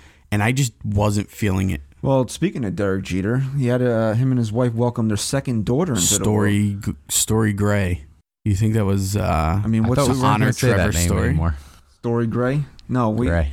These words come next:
Speaker 2: yeah, it's something.
Speaker 1: It's spelled G R E Y, so.
Speaker 3: Oh, true.
Speaker 2: Yeah, very s-, strike, uh, very, uh, similar though, because the first name begins and ends with the same letters.
Speaker 1: Yeah.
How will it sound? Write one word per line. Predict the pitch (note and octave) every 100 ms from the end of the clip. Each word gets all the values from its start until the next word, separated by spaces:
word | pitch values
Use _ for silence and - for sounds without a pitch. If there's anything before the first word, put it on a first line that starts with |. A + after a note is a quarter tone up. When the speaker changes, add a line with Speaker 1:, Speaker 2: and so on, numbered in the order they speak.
| - -
Speaker 2:
yeah, | C3+ A#2
it's | G#2
something. | - D3+ C#3+ B2+ A#2+ A2 - - - - -
Speaker 1:
It's | A#2
spelled | - - C3+ A2
G | G2+ A2+
R | G2+ G2+
E | G2+ G2+
Y, | G2 G2 G2+
so. | F#2+ - D#2+ F#2 - -
Speaker 3:
Oh, |
true. | - - - D2 B2+
Speaker 2:
Yeah, | G#2+ F#2 - - - -
very | C#3 G3 C#4
s-, | G3 F3+ D#3
strike, | - G#3 F#3+ -
uh, | D#3 C#3+
very, | F#3+ G3 F3
uh, | D3+ C#3
similar | - F3 F3 A2+ A2
though, | G#2+ G#2
because | A2+ B2 A2 G#2
the | A2+
first | - D3+ D3
name | C#3+ C3+ B2+ A#2+ - - _ A2
begins | A#2+ A#2+ C3 A2+
and | A2
ends | B2 B2 G#2 -
with | G2+ -
the | F#2+ F#2
same | F2+ A#2+ A2 G2+
letters. | G#2+ D#2 F2+
Speaker 1:
Yeah. | F#2+